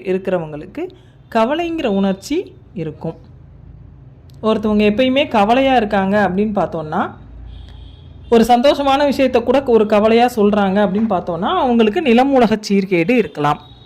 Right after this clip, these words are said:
அப்படி தொடர்ச்சியா கவலைப்பட்டுக்கிட்டு இருக்கும்போதோ, இல்ல இயற்கை விதிமீறலா பசி, தாகம், தூக்கம், ஓய்வை நம்ம, ஆ, அதை வந்து சரியா கடைபிடிக்க முடியாத நிலையிலையோ, இல்ல அதிகமா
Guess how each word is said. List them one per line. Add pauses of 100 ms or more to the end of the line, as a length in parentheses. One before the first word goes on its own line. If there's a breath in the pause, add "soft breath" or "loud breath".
(460)
அப்படி
தொடர்ச்சியா
கவலைப்பட்டுக்கிட்டு
இருக்கும்போதோ, (320)
இல்ல
இயற்கை
விதிமீறலா (160)
பசி,
தாகம்,
தூக்கம்,
ஓய்வை
நம்ம, (520 soft breath)
ஆ, (120)
அதை
வந்து
சரியா
கடைபிடிக்க
முடியாத
நிலையிலையோ,
இல்ல
அதிகமா